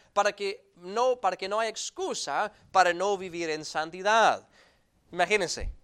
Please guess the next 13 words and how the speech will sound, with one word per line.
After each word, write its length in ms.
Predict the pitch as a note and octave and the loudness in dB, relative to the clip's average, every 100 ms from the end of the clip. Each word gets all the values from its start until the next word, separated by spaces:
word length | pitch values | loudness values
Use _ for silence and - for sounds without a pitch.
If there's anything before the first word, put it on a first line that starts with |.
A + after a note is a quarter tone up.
| - - _ _ | -20 -20 _ _
vamos 260 | F#3 B3 A3 | 4 6 4
a 60 | |
suponer 500 | G3+ A#3+ F3+ F#3 G3 | 2 0 4 6 4
que 140 | G3 F3 | 4 0
no 240 | F3 A3 | 4 4
existía 400 | A3 F#3 E3 G3 | 2 -2 -4 -2
la 100 | F3 | 0
fuente 320 | D3+ E3+ E3 | 0 -4 -6
de 60 | D3 | -8
bronce. 440 | D3 C#3 A2+ F2 _ _ _ _ _ _ _ - - | -10 -12 -12 -20 _ _ _ _ _ _ _ -20 0
Ellos 320 | F3+ F#3+ F3+ | 4 6 4
ofrecen 480 | E3+ - F3+ F3+ F3 | 2 6 6 6 0
su, 320 | - E3+ C3+ | -2 -2 -4